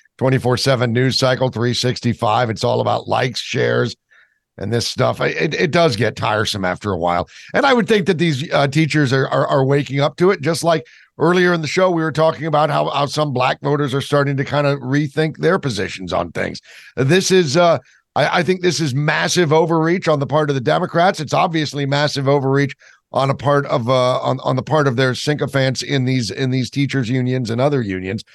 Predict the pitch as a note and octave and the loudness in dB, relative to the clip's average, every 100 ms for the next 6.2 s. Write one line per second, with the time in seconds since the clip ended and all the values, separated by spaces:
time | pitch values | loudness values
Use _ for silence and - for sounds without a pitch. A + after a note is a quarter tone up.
0 | - - _ _ - D#3 F#3+ G3+ B3 A#3+ | -20 -20 _ _ -4 -2 0 2 2 0
1 | F#3+ F#3+ F#3+ F#3 G3 F3 E3+ C#3+ G3 G3+ | 0 2 2 2 2 0 0 2 2 2
2 | F#3 F3+ C#3 D#3 D3 D#3 D#3+ C#3 D#3 F3 | 2 2 0 -2 2 4 4 2 0 0
3 | E3 D#3 D3 D3 F#3+ D#3 C#3 - E3+ E3+ | -2 -2 0 -2 -2 -2 -6 -2 2 2
4 | C#3 E3 E3+ D3+ D#3+ D3+ D3 D3+ C3+ C#3+ | 0 0 0 0 0 2 0 0 -2 0
5 | D#3+ F3+ C#3+ D3+ D3 B2+ A#2 D3+ D#3+ D#3 | 2 2 2 2 2 -2 -2 0 0 2
6 | D3 D3 | 0 0